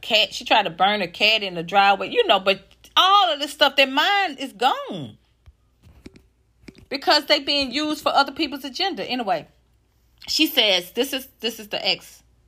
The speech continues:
the mom of Zaya speaking. She says, "I have concerns that Dwayne may be pressuring our child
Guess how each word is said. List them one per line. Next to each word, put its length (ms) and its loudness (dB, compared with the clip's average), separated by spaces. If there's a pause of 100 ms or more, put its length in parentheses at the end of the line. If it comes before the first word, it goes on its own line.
(680)
the 80 -6
mom 360 2
of 80 -12
Zaya 440 -4
speaking. 520 -12
She 160 -4
says, 440 -2
"I 120 0
have 260 -6
concerns 600 -4
that 200 -4
Dwayne 520 0
may 180 0
be 180 -6
pressuring 800 -4
our 160 4
child 520 0